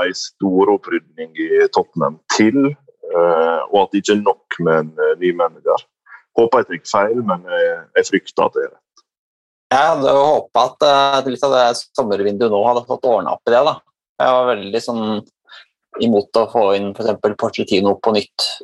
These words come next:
Speaker 2: eh, tidlig på sommeren, fordi så mange av de spillerne han hadde hatt før fortsatt var i klubben. Mens nå er det liksom fått rydda ut litt, og det er røska opp litt i de gamle,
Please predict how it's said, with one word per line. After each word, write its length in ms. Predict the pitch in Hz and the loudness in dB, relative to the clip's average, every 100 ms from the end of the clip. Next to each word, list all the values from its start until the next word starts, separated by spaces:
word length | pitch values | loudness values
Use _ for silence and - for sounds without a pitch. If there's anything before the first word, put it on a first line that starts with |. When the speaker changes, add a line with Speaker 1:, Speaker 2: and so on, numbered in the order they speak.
| _ - | _ -4
Speaker 2:
eh, 400 | - 113 110 107 104 | 0 2 2 0 -2
tidlig 320 | 131 104 - | -2 0 0
på 80 | 104 | -2
sommeren, 420 | - 101 95 120 - - | -2 0 -2 -4 -6 -6
fordi 260 | 117 101 98 202 | -2 0 0 0
så 160 | 120 | 2
mange 240 | 113 101 98 | 2 0 0
av 140 | 95 | 0
de 100 | 98 | -2
spillerne 400 | - - 92 92 | -4 -2 0 2
han 60 | 92 | 2
hadde 220 | 98 101 | 0 0
hatt 260 | 101 - - | -4 -10 -14
før 300 | - 95 101 - | -2 0 0 0
fortsatt 360 | 101 - 113 107 | -6 -2 -2 2
var 160 | 95 | 2
i 120 | 104 | 0
klubben. 420 | 104 98 95 139 - - - - - - _ - | -2 -2 -2 -6 -10 -20 -20 -20 -20 -20 _ -2
Mens 320 | 120 120 - | -2 -2 0
nå 220 | 131 120 127 127 123 120 117 | 2 4 4 4 4 2 2
er 80 | |
det 80 | 104 | 0
liksom 160 | 104 104 | -4 -4
fått 380 | 120 - 139 120 | -4 0 0 2
rydda 280 | 113 92 90 | 2 2 2
ut 80 | 104 | 0
litt, 400 | 98 - _ 110 | -6 -8 _ 0
og 80 | 110 | 2
det 120 | 104 | 2
er 320 | 95 98 101 98 | 2 0 -4 -4
røska 380 | 104 - - 98 | -4 -4 0 -2
opp 100 | - | -2
litt 140 | 98 - | -8 -4
i 80 | 110 | 0
de 80 | 104 | 2
gamle, 560 | 101 92 92 95 87 | 2 2 2 2 0